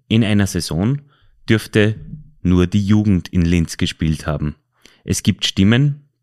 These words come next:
die behaupten, dass das vor der Blackwings Gründung, also in der Saison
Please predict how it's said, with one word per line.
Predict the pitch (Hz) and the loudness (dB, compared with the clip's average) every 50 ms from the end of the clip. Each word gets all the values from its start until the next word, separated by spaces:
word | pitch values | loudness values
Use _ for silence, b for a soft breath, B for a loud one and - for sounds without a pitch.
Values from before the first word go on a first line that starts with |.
| _ - | _ -4
die | 95 | -4
behaupten, | - - - - 82 85 85 - - - 92 90 87 - | -2 -2 -4 -4 -4 -4 -4 -4 -4 -2 -2 -2 0 -2
dass | - 82 - - | -6 -8 -6 -4
das | - 87 90 - - - _ _ _ | -4 -4 -2 -4 -8 -12 _ _ _
vor | _ - - 202 202 110 - | _ -6 -2 0 2 2 2
der | 185 76 | 0 -2
Blackwings | - 69 76 - - - 80 78 - - | -4 -4 -6 -6 -6 -4 -4 -4 -4 -6
Gründung, | - - 78 76 71 71 69 65 - - | -6 -6 -4 -4 -4 -4 -6 -8 -6 -6
also | 80 80 78 87 | -6 -4 -2 -2
in | 85 80 76 | -2 -2 -2
der | 78 73 | -4 -4
Saison | - 78 71 - 82 80 | -6 -6 -6 -4 -4 -6